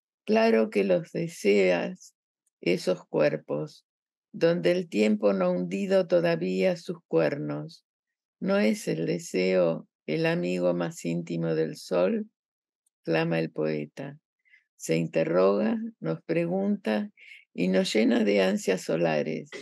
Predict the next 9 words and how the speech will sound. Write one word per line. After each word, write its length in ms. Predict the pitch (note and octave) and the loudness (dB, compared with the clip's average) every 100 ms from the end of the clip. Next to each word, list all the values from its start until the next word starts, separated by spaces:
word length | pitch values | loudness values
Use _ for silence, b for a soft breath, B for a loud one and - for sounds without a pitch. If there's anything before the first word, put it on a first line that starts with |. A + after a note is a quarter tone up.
| B B B B - | B B B B -6
de 200 | - E3+ | 0 2
reclamos 640 | E3+ F3 G3 G#3 G#3 G#3 | 2 0 2 2 2 2
de 140 | G3+ F#3+ | 0 0
conciencia 1120 | E3+ E3+ E3+ F#3+ G#3 G#3+ G#3 G#3 G3 F#3 - | 0 0 -4 -2 0 0 -2 0 0 0 -6
y 160 | - D#3+ | -8 0
de 160 | E3 | 2
gravitación 920 | E3+ E3+ E3+ E2+ E3+ E3 - F#3 F#3 F3+ | 2 2 2 -2 -2 -4 -2 -2 0 0
de 80 | |
espumas, 720 | F3+ - G3 G3 G3+ G#3 G#3+ | -4 -2 -2 0 0 0 -4